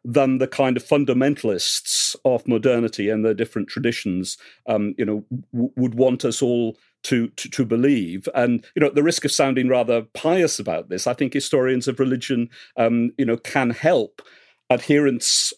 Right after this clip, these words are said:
of faiths and others, you know, recover a, a broader and wider grasp of what religion means, what religion can do, um, than just the self-appointed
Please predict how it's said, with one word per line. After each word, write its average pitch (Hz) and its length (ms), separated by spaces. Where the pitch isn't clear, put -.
of 117 180
faiths - 720
and 120 180
others, 127 560
you 151 80
know, 143 80
recover 143 840
a, 123 100
a 131 80
broader 139 680
and 123 240
wider 151 460
grasp 92 680
of 120 140
what 123 160
religion 110 420
means, 107 320
what 120 160
religion 107 380
can 104 220
do, 95 560
um, 113 340
than 120 360
just 131 540
the 117 200
self-appointed 139 960